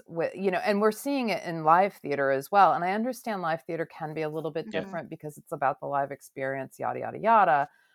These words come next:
Speaker 1: But at the same time, having, like,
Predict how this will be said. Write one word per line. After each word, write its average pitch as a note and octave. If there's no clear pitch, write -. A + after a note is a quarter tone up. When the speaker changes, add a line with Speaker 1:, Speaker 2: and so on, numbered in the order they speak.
Speaker 1:
But G#3
at G3
the F#3
same E3
time, F3
having, F3
like, F3